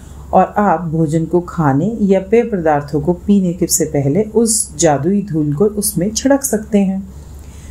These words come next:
यदि दिन में किसी वक्त कुछ खाने पीने से पहले आप जादुई शब्द धन्यवाद कहना भूल जाते हैं, तो जैसे ही याद आए, आंख बंद करके उस समय को याद करें जब आप भूल गए थे, जब आपने खाया पिया था। मन ही मन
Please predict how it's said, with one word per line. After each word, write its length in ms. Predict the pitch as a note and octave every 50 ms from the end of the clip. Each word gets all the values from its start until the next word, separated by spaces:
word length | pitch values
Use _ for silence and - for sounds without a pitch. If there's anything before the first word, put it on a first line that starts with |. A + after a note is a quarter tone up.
| - - - - - - - - A#3
यदि 220 | C4 B3+ D4 C4+
दिन 220 | G#3+ A3+ A#3+ B3
में 180 | B3 C4 C4 C4
किसी 260 | B3 G#3+ A3 A#3 A3
वक्त 260 | G#3 G#3 G#3 G3+ G3+
कुछ 220 | - A#3 A3+ - -
खाने 300 | - F#3+ F3 F3 G3 G#3
पीने 260 | G3+ G#3 F#3+ F#3+ F#3
से 160 | F#3 - F#3+
पहले 360 | F#3 F3 D#3+ D#3 D3 D3 D3
आप 260 | D3 D#3+ D#3 D3+ C#3+ D3
जादुई 360 | E3 D#3 D3+ C#3+ E3+ G#3 A3
शब्द 300 | G#3+ - A#3 G3+ F#3 G#3
धन्यवाद 580 | G3 E3+ E3+ D#3+ E3 D#3+ D3+ D3 D3 C#3 C#3+ - -
कहना 300 | D3+ D3 D3+ D3 D3 D3
भूल 400 | C#3+ C#3+ C#3+ E3+ G3 A#3+ B3 G3+
जाते 340 | F3 D#3+ C#3 C3 - C#3+
हैं, 400 | C3+ C3 C#3 C3 C#3+ - - - - - - - - - -
तो 100 | C#4+ C#4
जैसे 420 | G#3 A3+ F#3+ E3 E3+ F3 - B3+
ही 240 | A#3+ G3+ G3+ F#3 E3
याद 220 | D3+ C3+ C3 C3
आए, 160 | B2+ A#2+ - - - -
आंख 280 | - F#3 G#3 G#3+ G#3+ G3
बंद 200 | E3+ D#3+ D#3+ C#3+
करके 380 | - D3+ C#3 C3 C3 - C3 B2
उस 280 | - - E3 - -
समय 200 | E3+ D3+ D#3+ D#3
को 140 | - E3 D3+
याद 360 | D3 C#3+ C3+ B2+ C#3 C3+ - -
करें 320 | C#3+ B2 B2 B2 - -
जब 180 | - F3+ F3 G3
आप 220 | G3+ G3 - - -
भूल 180 | F#3 F#3 E3+
गए 260 | D3 - C3 B2+ C3 C3 - -
थे, 120 | - - - - - - - - - - - - - -
जब 140 | A3+ A3
आपने 300 | A#3+ A#3 A#3 A#3 C4+ C4+
खाया 380 | C4+ - - E3 D3 D3 D3+ D#3
पिया 360 | D#3 - D#3+ C#3 C3 B2+ A#2+
था। 260 | - - - - - - - - - - - - - - - - E3+
मन 260 | E3 E3 F3+ G#3+ G#3
ही 160 | - G#3 F#3+
मन 280 | D#3+ D3 C3 A#2+ B2+